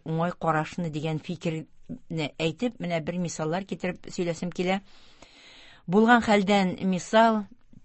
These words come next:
мисал өчен Кыргызстанда булган хәл, э, мәктәп, э, укучысы, э,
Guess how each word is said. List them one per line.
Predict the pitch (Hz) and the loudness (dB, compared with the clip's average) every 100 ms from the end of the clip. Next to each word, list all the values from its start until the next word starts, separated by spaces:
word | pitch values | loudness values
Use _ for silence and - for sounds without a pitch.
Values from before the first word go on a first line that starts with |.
| - | -12
мисал | - 175 240 220 - | -8 -4 -2 -2 -2
өчен | - 202 214 - _ _ _ _ _ - - - - - | -4 0 -2 -4 _ _ _ _ _ -20 -20 -20 -18 -4
Кыргызстанда | 185 175 170 - 165 170 | -2 -2 -4 -4 0 0
булган | 185 180 185 | 0 -2 -2
хәл, | 196 190 190 - - - - - | 0 0 -2 -12 -20 -20 -20 -14
э, | - 160 151 156 | -6 -4 -2 -2
мәктәп, | 170 175 - 196 - | -2 -2 -2 -4 -2
э, | 151 156 151 | -4 -4 -4
укучысы, | - 160 165 151 160 - 208 214 202 - | -8 -6 -6 -4 -6 -6 -4 -4 -4 -6
э, | 160 156 151 147 | -6 -6 -6 -8